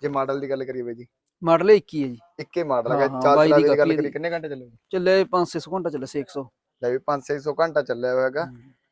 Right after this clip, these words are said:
Speaker 1: ਤੇ ਫੁੱਲ ਫੀਚਰ ਵਾਲਾ। ਤੇ ਇਹਦੀ ਕੀ ਡਿਮਾਂਡ ਆ ਜੀ?
Speaker 2: ਇਹਦੀ ਡਿਮਾਂਡ ਹੈ ਜੀ ਸੱਤ ਲੱਖ ਪਚਾਸੀ ਹਜ਼ਾਰ ਰੁਪਏ ਜੀ।
Speaker 1: ਸੱਤ ਲੱਖ ਪਚਾਸੀ ਹਜ਼ਾਰ ਰੁਪਏ।
Speaker 2: ਬਿਲਕੁਲ ਨਵਾਂ ਟਰੈਕਟਰ ਜੀ।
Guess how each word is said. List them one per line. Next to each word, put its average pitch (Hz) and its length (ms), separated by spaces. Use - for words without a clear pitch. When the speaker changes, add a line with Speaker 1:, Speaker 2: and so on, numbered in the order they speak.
Speaker 1:
ਤੇ 135 220
ਫੁੱਲ 147 260
ਫੀਚਰ 127 300
ਵਾਲਾ। 135 200
ਤੇ 170 100
ਇਹਦੀ 180 140
ਕੀ 185 100
ਡਿਮਾਂਡ 131 280
ਆ 113 60
ਜੀ? 110 100
Speaker 2:
ਇਹਦੀ 196 200
ਡਿਮਾਂਡ 196 320
ਹੈ 185 60
ਜੀ 190 80
ਸੱਤ - 240
ਲੱਖ 160 180
ਪਚਾਸੀ 151 360
ਹਜ਼ਾਰ 143 200
ਰੁਪਏ 127 140
ਜੀ। 123 200
Speaker 1:
ਸੱਤ - 280
ਲੱਖ 139 240
ਪਚਾਸੀ 135 320
ਹਜ਼ਾਰ 139 340
ਰੁਪਏ। 120 160
Speaker 2:
ਬਿਲਕੁਲ 190 300
ਨਵਾਂ 170 240
ਟਰੈਕਟਰ 143 260
ਜੀ। 127 200